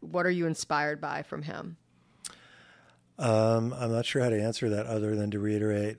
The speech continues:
Speaker 2: I mean, the things that I'm mentioning are things that
Speaker 1: Yeah.
Speaker 2: I'm inspired by. Um, the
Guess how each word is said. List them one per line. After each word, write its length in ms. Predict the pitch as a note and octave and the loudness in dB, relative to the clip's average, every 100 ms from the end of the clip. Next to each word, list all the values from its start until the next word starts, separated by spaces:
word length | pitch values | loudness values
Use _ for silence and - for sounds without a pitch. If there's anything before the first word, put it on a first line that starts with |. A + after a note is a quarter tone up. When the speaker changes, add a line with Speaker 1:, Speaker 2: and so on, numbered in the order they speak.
| - | -6
Speaker 2:
I 80 | A2+ | -2
mean, 260 | A2 G#2+ G#2 | -2 -2 -2
the 120 | A#2 | -4
things 280 | C#3 C3+ B2 | -2 -2 0
that 100 | A#2 | 0
I'm 140 | A2 | 2
mentioning 440 | G#2+ G#2+ C3+ B2+ A2+ | 0 0 -2 -2 -2
are 80 | |
things 260 | G#2 A2+ G#2 | -2 -2 0
that 60 | - | 0
Speaker 1:
Yeah. 100 | G2+ | 0
Speaker 2:
I'm 100 | G2 | -2
inspired 500 | - - G#2 G2+ F#2 | -4 -2 0 -2 -2
by. 300 | F#2+ F#2 F#2 - - - - - - | -6 -6 -8 -16 -20 -20 -20 -20 -10
Um, 360 | - A2 G#2 G2+ | 0 4 4 0
the 240 | C#3+ A2+ | -6 -4